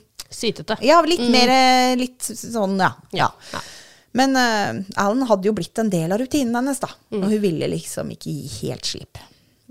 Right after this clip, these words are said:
Speaker 2: Kort tid etterpå var også Candy og Pat påmeldt ekteskapskurs i kjerka. Det var kanskje ikke like revolusjonerende for dem som det hadde vært for Betty og Alan, men begge par gikk sommeren nitten åtti i møte på et bedre sted enn de hadde vært. Men så var det den morgenen da, trettende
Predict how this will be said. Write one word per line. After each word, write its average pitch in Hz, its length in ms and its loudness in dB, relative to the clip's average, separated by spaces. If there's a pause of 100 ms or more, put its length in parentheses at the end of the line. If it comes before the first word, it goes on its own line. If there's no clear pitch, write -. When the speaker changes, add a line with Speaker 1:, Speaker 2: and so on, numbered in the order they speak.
(260)
Speaker 2:
Kort 285 180 0
tid 262 120 -4
etterpå 240 320 -2
var 208 120 2
også 185 240 -4
Candy 156 360 -6
og 151 120 -6
Pat - 520 -10
påmeldt 233 500 -2
ekteskapskurs 220 720 -4
i 233 60 -2
kjerka. 233 340 0 (100)
Det - 300 -20
var - 80 -6
kanskje 175 220 0
ikke 190 120 -2
like 165 220 -2
revolusjonerende 180 800 -2
for - 80 -6
dem 208 180 2
som 202 160 -4
det 190 80 0
hadde 185 140 4
vært 185 80 0
for 202 100 -4
Betty 190 240 -2
og 196 60 4
Alan, 247 240 2 (400)
men 285 100 0
begge 262 240 2
par 226 240 6
gikk 196 240 -2
sommeren 180 380 -2
nitten 190 260 -6
åtti 170 220 -4
i - 20 0
møte 196 320 0
på 285 100 0
et 254 100 0
bedre 180 280 2
sted 156 320 0
enn 156 120 -4
de 156 60 -2
hadde 139 340 -6
vært. - 420 -10 (720)
Men - 80 -6
så 294 100 0
var 285 200 6
det 285 60 2
den 269 140 4
morgenen 202 300 4
da, 170 240 6 (160)
trettende 170 340 -4